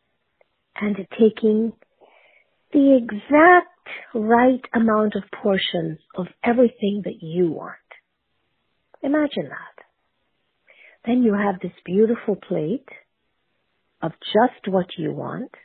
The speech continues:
and you're walking back to your table to where all of your group is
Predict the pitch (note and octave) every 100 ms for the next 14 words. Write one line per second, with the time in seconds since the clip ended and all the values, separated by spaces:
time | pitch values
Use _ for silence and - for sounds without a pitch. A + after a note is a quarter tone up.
0 | _ _ _ - _ - A3+ A#3+ A#3 A3+
1 | G#3 A3 C#4 F#4 F4+ B3+ G#3 G3 - A3+
2 | B3 C#4+ - E3 D3+ - A#3+ - _ _
3 | _ _ _ _ _ _ _ _ _ _
4 | _ _ _ _ _ - A3+ F#3 F#3+ F#3
5 | F3+ F3 F3 - F#3+ E3+ F3+ F#3 F3 E3+
6 | F3 E3 -